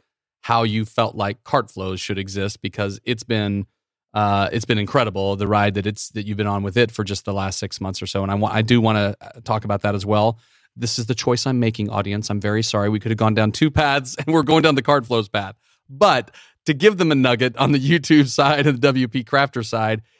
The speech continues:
if you kinda had to summarize these first, let's call it four or so years of your time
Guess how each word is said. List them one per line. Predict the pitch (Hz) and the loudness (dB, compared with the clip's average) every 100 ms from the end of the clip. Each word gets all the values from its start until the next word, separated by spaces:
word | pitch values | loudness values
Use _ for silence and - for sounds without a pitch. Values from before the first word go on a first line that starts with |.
| _ | _
if | 170 165 | -2 -2
you | 185 | -8
kinda | - 311 208 | -6 -6 -4
had | 190 | -4
to | 147 | -6
summarize | - 147 127 110 104 101 104 - _ _ _ | -6 -2 0 0 -2 -4 -6 -10 _ _ _
these | 123 117 139 123 | -16 -2 0 0
first, | - 156 156 - - _ _ _ _ _ _ | -2 -2 -2 -6 -14 _ _ _ _ _ _
let's | 139 - | -4 -2
call | - 135 | 2 2
it | 113 | 0
four | - 139 135 135 | 0 2 2 0
or | 120 | -2
so | 113 139 123 | -2 0 -2
years | 113 123 110 107 104 - | 0 0 0 0 -4 -4
of | 110 107 | -4 -2
your | 110 110 | -2 -4
time | - 123 127 127 127 | -2 0 0 0 -2